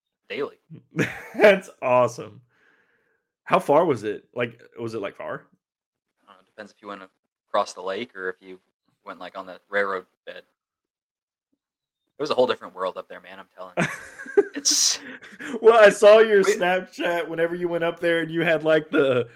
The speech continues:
Speaker 2: the trapper hat <laughs> and, like, the, <laughs> the, the jacket and
Speaker 1: That
Speaker 2: everything.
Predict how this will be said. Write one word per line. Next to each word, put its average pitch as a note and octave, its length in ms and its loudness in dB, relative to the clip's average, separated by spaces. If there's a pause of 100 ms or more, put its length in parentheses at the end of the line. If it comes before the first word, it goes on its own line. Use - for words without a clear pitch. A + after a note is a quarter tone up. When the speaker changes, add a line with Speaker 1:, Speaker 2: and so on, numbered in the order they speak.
(120)
Speaker 2:
the D#3+ 140 2
trapper D#3 560 2
hat E3+ 340 4
<laughs> - 160 -6
and, F#4 240 6
like, G#3+ 280 4
the, G3 340 4 (300)
<laughs> D#3 100 -8
the, G3+ 160 4
the G3+ 180 2
jacket F3 880 0 (300)
and G#4+ 160 6
Speaker 1:
That F4 200 -6
Speaker 2:
everything. - 600 -2